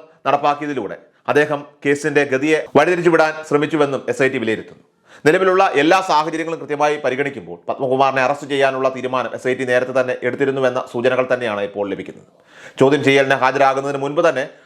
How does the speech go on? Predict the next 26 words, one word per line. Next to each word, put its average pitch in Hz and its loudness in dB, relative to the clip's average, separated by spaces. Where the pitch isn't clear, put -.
അറസ്റ്റ് 143 0
ഒഴിവാക്കാനുള്ള 165 0
ചില 160 -4
നീക്കങ്ങൾ 156 -4
അദ്ദേഹം 127 -4
നടത്തിയിരുന്നതായിട്ട് 139 0
വിവരമുണ്ട്. 113 -6
ഇന്ന് 147 4
രാവിലെ 156 4
അദ്ദേഹം 151 2
നേരിട്ട് 156 2
ഹാജരായത് 135 0
അറസ്റ്റ് 131 -4
ഒഴിവാക്കാനുള്ള 135 -2
മുന്നൊരുക്കമായിട്ട് 127 -2
കണക്കാക്കാം. - -14
കാരണം 147 2
അറസ്റ്റ് 151 2
ഒഴിവാക്കാൻ 160 2
മൂന്ന് 165 -6
നോട്ടീസ് 143 -2
നൽകി 131 -2
ചോദ്യം 131 -4
ചെയ്യലിന് 135 2
ഹാജരാകാത്ത 127 -2
പ്രതികൾക്ക് 131 -4